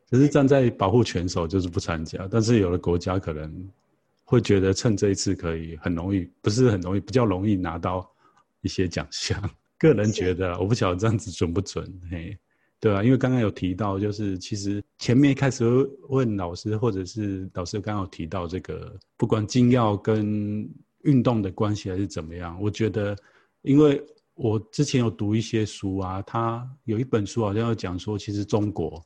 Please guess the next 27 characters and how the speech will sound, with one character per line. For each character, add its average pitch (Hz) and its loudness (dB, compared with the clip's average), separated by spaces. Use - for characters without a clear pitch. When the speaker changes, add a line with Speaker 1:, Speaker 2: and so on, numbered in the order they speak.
Speaker 1:
中 139 2
国 113 2
过 131 4
去 117 -2
应 120 -2
该 123 0
是 135 0
从 92 -10
六 123 -2
零 90 -8
年 87 -6
代 101 -4
开 95 -8
始 90 -12
吧， 98 -14
他 151 0
们 143 6
那 147 6
时 143 2
候 131 4
就 127 2
是 113 -2
着 110 0
重 120 2
在 120 2
几 95 -6
个 90 -8